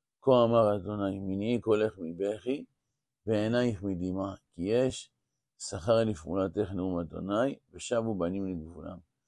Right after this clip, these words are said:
ויש תקווה לאחריתך נאום אדוני, ושבו מארץ אויב." גם שבו מארץ אויב, וגם ושבו בנים לגבולם. אחים יקרים ואהובים, אנחנו נמצאים שישה עשר יום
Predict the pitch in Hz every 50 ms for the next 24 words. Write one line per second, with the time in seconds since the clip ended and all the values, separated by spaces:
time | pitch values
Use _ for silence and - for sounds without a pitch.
0 | _ _ _ _ _ _ - 101 104 90 - 98 92 104 113 123 131 127 117 110
1 | 110 107 95 95 85 - 107 104 104 101 101 101 92 87 87 80 80 80 78 92
2 | 104 117 131 - - _ _ 87 - - 120 117 113 104 95 90 87 87 87 85
3 | 85 92 _ - - - 87 80 - 80 _ _ _ _ _ _ _ _ _ _
4 | _ _ - 98 107 113 113 101 95 - 113 98 98 95 92 92 92 90 87 -
5 | - 82 87 117 127 113 98 98 101 104 101 92 90 95 - - 120 120 117 107
6 | 87 87 90 90 87 90 85 76 69 80 87 90 85 85 92 95 - _ _ _
7 | _ _ _ _ _ _ _ _ _ _ _ _ _ _ _ _ _ - - 80
8 | 120 110 107 101 85 - 98 98 101 95 95 95 80 69 73 85 85 95 95 82
9 | - _ _ _ _ _ _ _ _ _ _ _ _ _ - 104 98 101 98 95
10 | 92 - 107 101 107 104 - 87 87 - 117 104 95 92 90 - - - 85 90
11 | 82 80 87